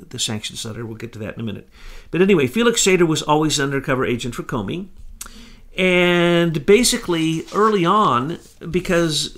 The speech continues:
he saw that, you know, there was money to be made with Trump, he went to Trump and said, "Hey, how can I work for you?" Trump said, "Hey, get me some Russian billionaires in here. Come on."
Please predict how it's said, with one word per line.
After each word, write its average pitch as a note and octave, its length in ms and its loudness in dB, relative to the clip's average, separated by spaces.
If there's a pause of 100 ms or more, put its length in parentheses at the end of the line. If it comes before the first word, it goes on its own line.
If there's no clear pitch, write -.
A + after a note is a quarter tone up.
(120)
he E3 160 -4
saw E3 300 0
that, D3+ 320 -6
you F3 80 -2
know, C#3+ 200 -4
there E3+ 120 -2
was D#3 180 -6
money C#3+ 220 -4
to C3 80 -4
be B2 120 -4
made A#2 220 -4
with A2+ 140 -6
Trump, D#3 280 -6
he D#3+ 60 -6
went C3+ 200 -6
to - 40 -14
Trump B2+ 260 -8
and B2 80 -8
said, B2 200 -4
"Hey, F3 180 -2
how B2 160 -4
can B2+ 160 -10
I A#2 240 -6 (220)
work C#3+ 240 -8
for - 80 -10
you?" G#2 100 -8
Trump A2+ 220 -8
said, A2 160 -8
"Hey, B2 160 -16
get - 200 -6
me C3+ 120 -6
some G#2+ 280 -6
Russian G#2 500 -10
billionaires B2 600 -6
in G2+ 80 -8
here. G2+ 160 -10
Come D#3 180 -8
on." F#3+ 260 -4